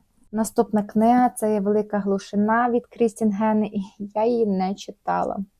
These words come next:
Не кидайте в мене тапками, я знаю, що багато кому ця книга дуже сильно сподобалася.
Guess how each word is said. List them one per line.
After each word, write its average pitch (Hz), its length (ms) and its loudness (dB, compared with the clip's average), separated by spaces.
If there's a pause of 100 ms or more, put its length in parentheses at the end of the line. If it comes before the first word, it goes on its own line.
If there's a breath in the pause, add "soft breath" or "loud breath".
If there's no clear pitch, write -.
(1120 soft breath)
Не 220 120 6
кидайте 233 460 6
в 202 40 4
мене 202 200 4
тапками, 262 580 4
я 220 140 8
знаю, 220 240 6
що 214 180 0
багато 214 400 4
кому 208 240 2
ця 208 160 -4
книга 214 340 0
дуже 196 380 4
сильно 196 260 0
сподобалася. 220 1040 2